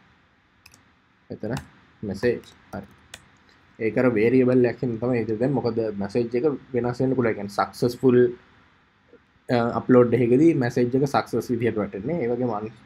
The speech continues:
ඒ කියන්නේ මුකුත් ෆයිල් එකක් අප්ලෝඩ් වුනේ නැත්නම් ඒක අප්ලෝඩ් වුනේ නැහැ කියලා වැටෙනවා. ඒතර ඒක අපිට අවස්ථාව අනුව තීරණය වෙන්න ඕන හින්දා තමයි මේ විදිහට අපි ඒක සඳහන් කරන්නේ. හරි.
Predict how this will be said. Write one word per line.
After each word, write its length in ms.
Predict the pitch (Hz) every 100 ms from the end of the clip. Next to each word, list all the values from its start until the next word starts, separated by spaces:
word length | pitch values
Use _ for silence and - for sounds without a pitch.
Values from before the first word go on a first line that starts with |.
| -
ඒ 120 | 110
කියන්නේ 240 | 110 107
මුකුත් 200 | 107 123 -
ෆයිල් 220 | 117 120
එකක් 160 | 123 117
අප්ලෝඩ් 320 | 104 123 113
වුනේ 100 | 113
නැත්නම් 360 | 110 113 - 143
ඒක 100 | 131
අප්ලෝඩ් 400 | 123 - 120 117 113
වුනේ 180 | 117 120
නැහැ 180 | 113 120
කියලා 220 | 127 107
වැටෙනවා. 300 | 87 - - _ _ - -
ඒතර 180 | 101 101
ඒක 240 | 98 107
අපිට 300 | 120 123 120 120 110 - - _ -
අවස්ථාව 420 | 101 110 - 131
අනුව 220 | 113 127 143
තීරණය 280 | 143 139 131
වෙන්න 140 | 127
ඕන 140 | 123 117
හින්දා 260 | 131 -
තමයි 180 | 127 156
මේ 120 | 131 120
විදිහට 240 | 107 113 127 - _ _ -
අපි 180 | 104 113 107
ඒක 120 | 101 143
සඳහන් 400 | 113 95 104 -
කරන්නේ. 400 | 135 110 - -
හරි. 160 | 104